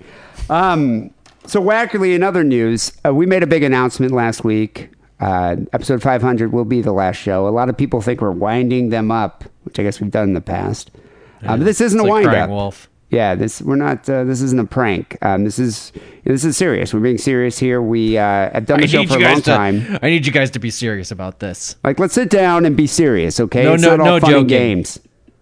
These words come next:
Speaker 1: You know, smiles and chocolate with you people. Um,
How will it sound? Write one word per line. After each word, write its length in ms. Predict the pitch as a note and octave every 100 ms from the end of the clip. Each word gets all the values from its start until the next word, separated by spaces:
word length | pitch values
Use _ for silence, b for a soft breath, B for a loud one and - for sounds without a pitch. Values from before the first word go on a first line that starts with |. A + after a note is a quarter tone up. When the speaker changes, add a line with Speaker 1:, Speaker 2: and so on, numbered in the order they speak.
| _ _ -
Speaker 1:
You 80 | A2+
know, 180 | A2+ A2+
smiles 480 | - C#3+ D3+ D3+
and 140 | C#3+ B2
chocolate 460 | - C#3+ C#3+ B2+
with 140 | A#2 G2
you 120 | G2+
people. 520 | A#2 G2+ - F2 F#2+ B B B B B
Um, 640 | C#3 D#3 C#3 A2+ F2 E2+